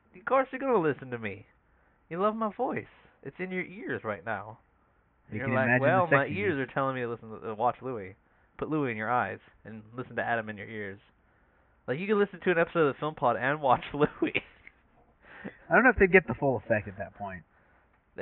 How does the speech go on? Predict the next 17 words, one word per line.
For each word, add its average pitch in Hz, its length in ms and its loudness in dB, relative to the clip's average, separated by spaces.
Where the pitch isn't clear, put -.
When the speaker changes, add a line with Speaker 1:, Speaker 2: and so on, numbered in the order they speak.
Speaker 1:
As 160 200 2
long 202 280 4
as 214 80 -4
they're 160 260 2
experiencing 123 760 -4
some 127 180 -2
Adam, 113 420 -2
that's 107 160 -8
good 107 120 -8
enough 98 220 -14
for 95 100 -14
me. 71 240 -14
Speaker 2:
They're 120 200 -4
just 135 160 -12
Speaker 1:
Yeah. 123 100 -8
Speaker 2:
imagining 95 500 -6
your 92 100 -14